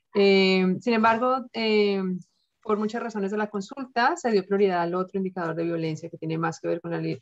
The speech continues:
violencia sexual, violencia hacia las mujeres, violencia de pareja.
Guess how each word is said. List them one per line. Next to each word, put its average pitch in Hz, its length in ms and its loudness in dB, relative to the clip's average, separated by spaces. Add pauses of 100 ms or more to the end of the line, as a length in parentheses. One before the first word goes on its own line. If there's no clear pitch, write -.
violencia 160 420 -4
sexual, 156 580 -4
violencia 156 680 -6
hacia - 260 -8
las 160 120 -4
mujeres, 156 460 -4
violencia 151 340 -8
de 165 80 -4
pareja. 151 520 -6